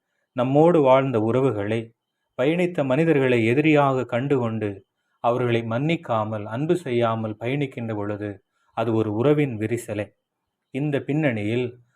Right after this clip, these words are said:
ஆண்டவர் இயேசு கூறுகின்ற வாழ்வியல் சிந்தனையான "உன்னுடைய எதிரியையும் நீ அன்பு செய்வாயாக" என்ற ஒரு கோட்பாடு, இயேசுவைப் போல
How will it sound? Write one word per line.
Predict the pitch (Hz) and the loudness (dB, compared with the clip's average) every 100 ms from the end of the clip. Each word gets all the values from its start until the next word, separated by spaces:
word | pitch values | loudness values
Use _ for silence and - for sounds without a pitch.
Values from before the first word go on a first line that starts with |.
| _ - | _ 0
ஆண்டவர் | 123 151 156 147 131 | 2 2 2 2 4
இயேசு | 147 165 - 147 117 | 4 2 -2 -2 -2
கூறுகின்ற | - 143 135 117 113 110 101 - _ _ _ - | 0 2 2 0 -2 -2 -2 -8 _ _ _ 4
வாழ்வியல் | 123 160 160 156 151 160 | 6 6 4 2 2 -2
சிந்தனையான | 165 165 135 117 110 107 95 101 _ _ _ | 2 2 4 4 2 -2 -8 -16 _ _ _
"உன்னுடைய | 110 113 113 110 107 127 | -4 0 2 2 2 4
எதிரியையும் | 175 170 147 135 120 104 110 | 4 4 2 2 -2 -6 -8
நீ | 117 | -4
அன்பு | 110 131 160 | -2 0 -2
செய்வாயாக" | 160 135 131 127 123 120 117 113 107 | 0 0 2 2 2 0 -2 -2 -6
என்ற | 104 101 | -8 -10
ஒரு | 98 101 | -10 -4
கோட்பாடு, | 147 147 127 110 104 104 - _ _ _ _ 113 | -2 -2 -2 -2 -2 -10 -16 _ _ _ _ -4
இயேசுவைப் | 139 - 180 170 170 | -4 0 0 0 -2
போல | 139 127 113 101 | -2 0 -2 -4